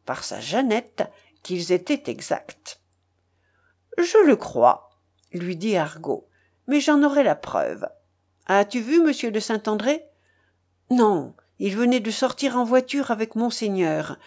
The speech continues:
pour aller à la recherche d'un jeune homme qui était venu dans la soirée. « Attends-nous à la porte de l'hôtel. » L'Auvergnat sortit. Argot se déshabilla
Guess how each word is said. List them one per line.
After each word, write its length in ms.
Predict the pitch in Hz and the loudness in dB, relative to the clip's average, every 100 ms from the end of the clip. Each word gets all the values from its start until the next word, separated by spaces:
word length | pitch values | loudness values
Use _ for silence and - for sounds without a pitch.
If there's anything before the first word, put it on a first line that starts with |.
| - - - | -20 -20 -10
pour 180 | 214 | -2
aller 200 | 226 240 | 0 4
à 100 | 254 | 4
la 120 | 214 214 | 4 2
recherche 480 | 233 233 262 240 | 0 -2 0 0
d'un 160 | 196 214 | 0 0
jeune 280 | 196 226 214 | 2 0 2
homme 300 | 202 160 160 | 2 2 -2
qui 140 | 156 | -6
était 180 | 165 180 | -6 -4
venu 320 | 170 175 180 | -2 0 0
dans 140 | 170 160 | -2 -2
la 120 | 165 | -4
soirée. « 480 | - 165 156 139 - _ _ _ _ _ _ _ _ _ _ _ _ - | -4 -6 -4 -8 -10 _ _ _ _ _ _ _ _ _ _ _ _ 0
Attends-nous 460 | 311 311 294 294 | 2 4 4 6
à 80 | 285 | 6
la 120 | 269 | 6
porte 320 | 262 233 220 | 2 -2 -4
de 140 | 226 208 | 0 2
l'hôtel. » 640 | 185 170 135 104 117 - _ _ _ _ _ _ _ _ _ _ _ _ | 2 0 0 -2 -2 -12 _ _ _ _ _ _ _ _ _ _ _ _
L'Auvergnat 560 | - 226 233 254 254 294 | -2 0 2 2 2 2
sortit. 520 | - 120 - - - _ _ _ _ _ _ _ _ _ _ | 0 -8 -10 -12 -12 _ _ _ _ _ _ _ _ _ _
Argot 340 | - 240 240 339 | -4 -4 0 -2
se 140 | 339 | -2
déshabilla 880 | 190 254 285 311 180 160 175 240 | -2 0 2 0 0 2 2 0